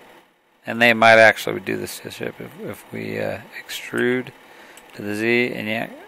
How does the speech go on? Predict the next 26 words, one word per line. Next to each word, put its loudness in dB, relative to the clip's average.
whoops, -12
to -14
the -12
Z. -8
If -20
we -4
actually 2
extruded 0
this -6
down -2
through -8
the -4
hanger -6
bay, -4
A, -12
Z, -14
they -2
might 10
actually 8
would -6
do 0
something -10
like -10
this. -12
I -10
mean, -10